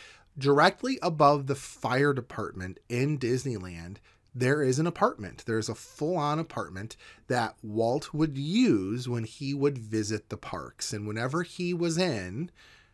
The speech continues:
he would turn the lamp on in the window to signify that he was in the park that day. And that's how the cast knew. Of course, when Walt passed away, uh, the Disney company made a decision to leave that light on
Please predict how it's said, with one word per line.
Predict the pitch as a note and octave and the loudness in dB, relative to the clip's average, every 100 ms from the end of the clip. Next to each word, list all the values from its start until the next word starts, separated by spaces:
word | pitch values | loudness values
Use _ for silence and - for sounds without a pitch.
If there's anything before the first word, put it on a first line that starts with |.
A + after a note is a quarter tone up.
| _ | _
he | - D#3+ | -4 2
would | D3 D#3+ | 2 2
turn | - C#3 C3+ C3+ | 0 -2 0 4
the | |
lamp | B2 A#2+ D#3+ D3+ C3+ | 6 8 6 2 0
on | G2 E2+ F#2 G#2+ | -6 -6 -8 -10
in | G#2 G#2+ A2 | -6 -4 0
the | A2 | 2
window | C3+ D3+ G2 D#2+ | 2 2 -2 -6
to | F2+ | -8
signify | - - A2 A#2 A2 G#2+ | -6 -4 -4 -6 -4 -4
that | G#2 - | -6 -10
he | - A2+ | -6 -4
was | G#2+ G#2 | -2 -4
in | G2+ | -8
the | |
park | - A2+ G2+ - | -8 -8 -8 -8
that | E2+ C2 - | -10 -10 -14
day. | D#2+ E2+ | -14 -12
And | F#2 | -12
that's | G2 - | -10 -10
how | G2 | -10
the | |
cast | F2+ - G#2+ G2 - | -10 -6 -6 -6 -6
knew. | G#2+ F#2+ E2+ E2 - - - - - - _ - | -8 -8 -10 -14 -20 -20 -20 -20 -20 -20 _ -14
Of | - | 0
course, | B2+ A#2 | 2 2
when | A#2+ A2+ | -2 0
Walt | A2 G2+ - | 0 -2 -8
passed | - A2+ G#2 - | -6 -4 -4 -4
away, | G2+ A2 D3 A2+ G#2 E3+ - - - - | -4 2 2 2 -2 -4 -6 -20 -14 -4
uh, | G#2+ G#2 | -2 -2
the | G2+ | -4
Disney | A2+ A#2 C3 | -2 0 0
company | C#3 A#2 A#2 | -2 -4 -4
made | A2 G#2 | -4 -4
a | G#2 | -6
decision | - G#2+ G2 G2+ | -4 -4 -4 -8
to | - | -6
leave | G#2 G2+ B2+ C#3+ | -6 -4 -4 -4
that | C3 A#2+ G2+ | -6 -6 -6
light | G#2+ A2 - | -6 -6 -6
on | F#2 F#2 F2+ F2 | -8 -8 -8 -12